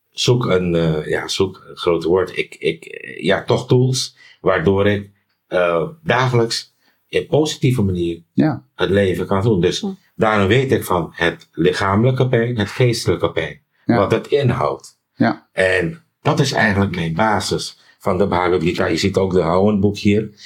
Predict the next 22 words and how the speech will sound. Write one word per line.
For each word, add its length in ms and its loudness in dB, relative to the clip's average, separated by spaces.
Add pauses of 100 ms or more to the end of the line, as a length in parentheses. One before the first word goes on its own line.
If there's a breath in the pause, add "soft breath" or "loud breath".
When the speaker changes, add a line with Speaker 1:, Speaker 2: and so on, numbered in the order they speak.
(220 loud breath)
Speaker 1:
Dat 220 0
is 160 0
een, 280 -2
een, 220 -18 (280)
het 140 -18
is 120 -2
een 60 -8
praktisch 480 -2
boek 200 -2
waar 240 2
wij 380 0 (120)
onze 220 -2
ceremonies 600 2
mee 200 2
doen. 240 -2 (340 loud breath)
Je 140 2
zintuigen 640 0
zegenen, 600 -4
doe 140 -2
ik 80 -12
elke 240 -8
dag. 380 -6